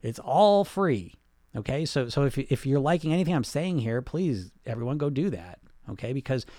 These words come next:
I promise you, as, as discouraged as you may feel, as hopeless as you may feel about your weight, if you've been at it for twenty, thirty, forty years,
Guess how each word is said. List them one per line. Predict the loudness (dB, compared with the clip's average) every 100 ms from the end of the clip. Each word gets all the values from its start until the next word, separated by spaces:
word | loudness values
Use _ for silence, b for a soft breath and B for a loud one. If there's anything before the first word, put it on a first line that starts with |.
| B
I | -6
promise | 0 2 2 2
you, | 0 B B B
as, | 4 4 -2 -10 _ -4
as | 0 2
discouraged | 0 2 4 4 2
as | 2
you | 4
may | 2 2 -2
feel, | -2 -2 0 -2 -6 b b -4
as | -2 0
hopeless | 0 2 2
as | 2 2
you |
may | 4 2
feel | 2 2
about | 2 0
your | 0 0
weight, | 0 0 -2
if | -4
you've | -4
been | -2 -2
at | -4
it |
for | -6 -6
twenty, | -4 -2
thirty, | 0 -2
forty | 0 -2 -2
years, | -2 -2 -2 -4